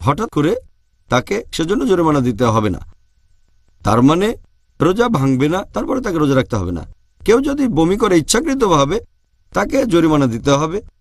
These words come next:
তার মানে এই রোজা তাকে পরে রাখতে হবে। তাহলে যদি কেউ বমি করে অনিচ্ছাকৃতভাবে, তখন তার রোজা ভেঙে যাবে না, সে রোজা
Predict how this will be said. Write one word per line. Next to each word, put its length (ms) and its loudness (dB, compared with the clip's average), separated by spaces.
তার 140 2
মানে 180 2
এই 100 2
রোজা 220 -2
তাকে 200 -6
পরে 220 2
রাখতে 300 -2
হবে। 160 -10
তাহলে 220 0
যদি 200 -2
কেউ 200 0
বমি 240 0
করে 120 2
অনিচ্ছাকৃতভাবে, 880 0
তখন 260 0
তার 160 2
রোজা 420 4
ভেঙে 280 2
যাবে 260 -4
না, 80 -8
সে 140 4
রোজা 200 0